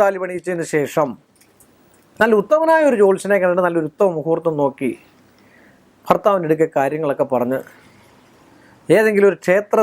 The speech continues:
സന്നിധിയിൽ കൊണ്ടുപോയി പൂജിച്ച് മംഗല്യ സൂക്തം,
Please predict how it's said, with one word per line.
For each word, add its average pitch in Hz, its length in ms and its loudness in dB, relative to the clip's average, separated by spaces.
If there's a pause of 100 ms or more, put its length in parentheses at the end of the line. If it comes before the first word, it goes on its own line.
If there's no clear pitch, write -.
(120)
സന്നിധിയിൽ 185 500 -2 (120)
കൊണ്ടുപോയി 170 540 0 (140)
പൂജിച്ച് 151 540 0 (1400)
മംഗല്യ 202 420 0
സൂക്തം, 190 320 -2